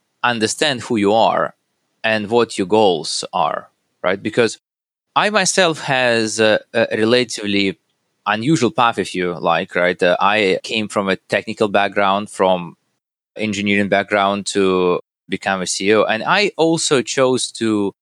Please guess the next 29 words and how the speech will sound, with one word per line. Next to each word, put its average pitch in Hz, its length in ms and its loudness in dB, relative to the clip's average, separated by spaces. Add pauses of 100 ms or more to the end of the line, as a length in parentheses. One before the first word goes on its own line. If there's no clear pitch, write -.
(260)
stay 110 600 0 (280)
fairly 113 400 0
technical, - 540 -8 (320)
right? 110 180 0
So 110 220 2
I, 110 500 4
uh, 101 300 2 (540)
am 98 400 -4 (180)
still 110 580 2 (160)
going 113 260 2
to - 60 -4
the 113 60 2
customers, 104 580 -2
right? 101 200 -2
And 98 100 -2
we 98 100 -4
discuss 95 500 0
the 92 100 -2
technical 90 760 -4 (440)
problems 104 340 0
with 90 100 -10
them 92 220 -2
because, 98 500 0
uh, 92 320 2
uh, 92 300 0
that 104 180 0
is 104 100 -2
something 104 360 -4
I, 95 380 -2